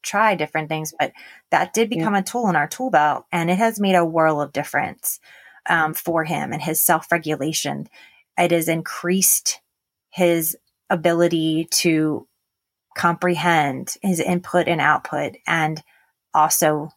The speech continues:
Speaker 1: be safe. You know, we've seen such
Speaker 2: Mm-hmm.
Speaker 1: growth, and it's been something we've had to monitor over time because your physiology changes, maturation takes over, there's other
Speaker 2: Mm-hmm.
Speaker 1: things going on.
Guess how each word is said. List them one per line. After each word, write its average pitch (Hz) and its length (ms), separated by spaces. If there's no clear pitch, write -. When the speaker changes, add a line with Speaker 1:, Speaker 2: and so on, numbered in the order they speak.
Speaker 1:
be 175 160
safe. - 760
You 175 100
know, 147 140
we've 156 200
seen 160 500
such - 420
Speaker 2:
Mm-hmm. 151 180
Speaker 1:
growth, 156 420
and 175 120
it's - 140
been 175 140
something 185 260
we've 160 140
had 170 220
to 170 80
monitor 147 580
over 139 140
time 185 300
because 151 460
your 151 200
physiology 185 840
changes, 175 920
maturation 180 640
takes 175 280
over, 165 220
there's 160 180
other 185 220
Speaker 2:
Mm-hmm. 147 100
Speaker 1:
things 170 500
going 165 360
on. 180 600